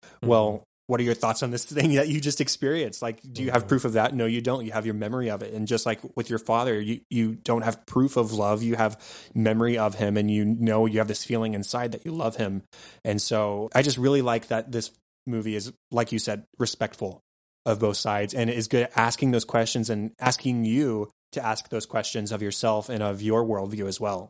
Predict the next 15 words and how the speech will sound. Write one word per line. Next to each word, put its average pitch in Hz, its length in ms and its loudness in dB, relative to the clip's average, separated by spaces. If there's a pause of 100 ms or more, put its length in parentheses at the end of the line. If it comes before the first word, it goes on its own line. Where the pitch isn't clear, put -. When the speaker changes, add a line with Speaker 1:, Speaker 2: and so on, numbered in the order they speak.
Speaker 1:
When 143 200 -2
you 147 160 -4
said 170 240 -2
that 139 240 -6
piece 143 240 -10
too, 165 220 -2
that 123 100 -2
reminded 120 480 -2
me 107 200 -8
too, 190 300 -4
in 120 120 -4
that 101 180 -6
scene 110 420 -6
where 104 500 -4 (200)
the 107 560 0